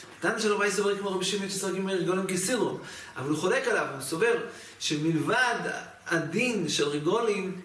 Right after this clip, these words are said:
יש עוד זמן, יהיה מלתי אחר, זה שונו, לומדים מבכור, אין לו חנמי, רבי שמעון חולק על זה, רבי שמעון לא סובר שלומדים מבכור, אולי רבי שמעון סובר שהדין הזה הוא דין מיוחד בבכור, לא לומדים מבכור לכל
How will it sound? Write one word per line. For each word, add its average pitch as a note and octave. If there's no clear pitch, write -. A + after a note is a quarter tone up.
יש E3
עוד A3
זמן, F#3
יהיה F3
מלתי F3
אחר, G3+
זה G3+
שונו, A#3+
לומדים D#3+
מבכור, G#3
אין D#3+
לו F#3
חנמי, G#3
רבי D3+
שמעון F#3+
חולק G3+
על G3+
זה, E3
רבי C#3+
שמעון F#3
לא G#3
סובר G#3
שלומדים E3
מבכור, C#3+
אולי D3
רבי F#3+
שמעון F#3
סובר C#3+
שהדין E3+
הזה F3+
הוא D#3
דין F3
מיוחד E3+
בבכור, G3
לא G3+
לומדים G3
מבכור C#3
לכל D3